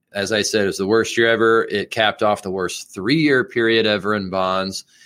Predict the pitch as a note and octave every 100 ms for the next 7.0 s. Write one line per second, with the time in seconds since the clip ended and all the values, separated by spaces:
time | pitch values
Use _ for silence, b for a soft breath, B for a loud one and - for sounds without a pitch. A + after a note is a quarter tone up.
0 | B B _ - A#2 A#2 A#2+ G2 G#2+ -
1 | C#3 D3 - B2+ B2 B2 B2 A2 G2+ A2
2 | A2 G2+ - - C3+ D3+ D3+ B2+ A2 -
3 | A2 G2+ G#2 F#2 F#2+ E2+ F#2+ G2 F#2+ F2+
4 | F2+ F2+ F#2+ F2+ F2 F2 - F3 - -
5 | G2+ F2+ G2 G#2+ F#2+ F#2+ F#2 - - -
6 | G3+ E3+ A2+ G2+ F#2 - A2 F2+ D#2+ G#2